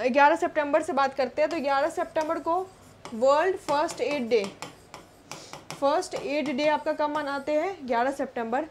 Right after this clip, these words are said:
इक्कीस जी-, जून को इंटरनेशनल योगा डे, वर्ल्ड म्यूज़िक डे और वर्ल्ड हाइड्रोग्राफी डे, वर्ल्ड हाइड्रोग्राफी डे, ये तीनों ही दिन हम कब मनाते हैं?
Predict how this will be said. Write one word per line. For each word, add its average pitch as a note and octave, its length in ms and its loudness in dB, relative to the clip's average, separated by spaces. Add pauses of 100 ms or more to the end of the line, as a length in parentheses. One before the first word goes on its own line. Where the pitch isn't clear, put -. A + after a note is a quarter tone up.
(360)
इक्कीस E4+ 440 2
जी-, E4+ 260 -2
जून D4+ 300 -2
को F#4+ 140 0
इंटरनेशनल D4 720 -2
योगा B3+ 360 6
डे, D#4 240 0 (920)
वर्ल्ड D4 420 4
म्यूज़िक C4+ 400 -2
डे D4 240 0 (720)
और B3 220 2
वर्ल्ड D4+ 320 4
हाइड्रोग्राफी C4 800 2
डे, G3+ 200 0 (720)
वर्ल्ड C4+ 340 0
हाइड्रोग्राफी C4 840 0
डे, A3 180 0
ये G#3+ 180 -6
तीनों D#4 340 -2
ही F#4 100 2
दिन F4 140 -2
हम E4+ 160 -4
कब E4+ 120 -2
मनाते D4+ 380 -2
हैं? E4+ 220 -2